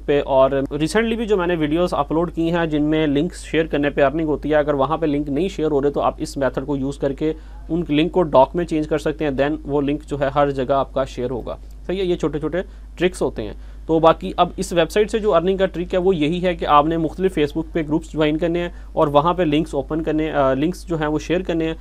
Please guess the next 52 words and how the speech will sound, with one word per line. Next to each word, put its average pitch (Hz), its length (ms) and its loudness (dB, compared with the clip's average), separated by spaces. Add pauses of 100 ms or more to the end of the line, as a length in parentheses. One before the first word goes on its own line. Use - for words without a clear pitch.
(280)
Then 151 180 2
जैसे 147 260 2
जैसे 165 220 -2
कोई 160 140 0
लिंक्स 147 240 0
ओपन 147 260 -2
करेगा 151 320 2
आपकी - 420 2
उस - 200 -10
पे - 240 -4
अर्निंग 147 300 0
होगी। 113 260 -6 (220)
आपने 156 300 4
कोई 175 160 0
टास्क 147 360 2
वगैरह 160 280 2
नहीं 160 140 -2
करने, 160 240 -2
सिंपल 151 360 -2
आपने 139 240 4
लिंक्स 143 340 -4
जो 160 100 -4
हैं 135 100 -4
वो 175 200 -2 (280)
शेयर 175 240 0
करने 143 220 2
हैं 180 100 0
मुख्तलिफ 160 440 -4
किस्म 143 240 -4
की 160 120 -6
ऐप्स 123 260 -2
के, - 80 -8
ठीक 180 120 -8
है। 202 60 2
आपने 156 200 2
उस - 180 -8 (220)
ले-, 139 260 6
जो 156 180 2
भी 190 100 0
लिंक 185 220 2
आप 165 100 0
शेयर 180 200 -2
करना 170 160 -2
चाहते 160 240 0
हैं 165 60 -2
आपने 143 260 2
उस 151 200 -8
टास्क 127 260 2
को 156 80 -2
ओपन 170 200 -2
करना 165 200 -2
है 165 100 -6